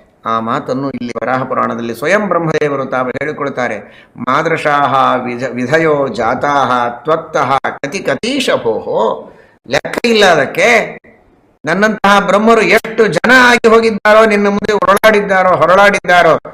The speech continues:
ಉರುಳು ಸೇವೆ ಮಾಡಿದ್ದಾರೋ, ನಿನ್ನ ಆಜ್ಞೆಯನ್ನು ಪರಿಪಾಲನೆ ಮಾಡಿ ಧನ್ಯತೆಯನ್ನು ಅನುಭವಿಸಿದ್ದಾರೋ, ಲೆಕ್ಕ ಇಲ್ಲಪ್ಪ.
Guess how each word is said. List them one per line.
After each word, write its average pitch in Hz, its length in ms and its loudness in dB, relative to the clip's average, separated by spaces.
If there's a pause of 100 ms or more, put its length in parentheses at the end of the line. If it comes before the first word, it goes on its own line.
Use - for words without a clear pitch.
(840)
ಉರುಳು 202 220 2
ಸೇವೆ 208 260 2
ಮಾಡಿದ್ದಾರೋ, 165 920 2 (220)
ನಿನ್ನ 165 180 -2 (140)
ಆಜ್ಞೆಯನ್ನು 214 440 2
ಪರಿಪಾಲನೆ 196 480 2
ಮಾಡಿ 185 220 0
ಧನ್ಯತೆಯನ್ನು 202 600 0
ಅನುಭವಿಸಿದ್ದಾರೋ, 165 680 -2
ಲೆಕ್ಕ 135 280 -4
ಇಲ್ಲಪ್ಪ. 156 440 -2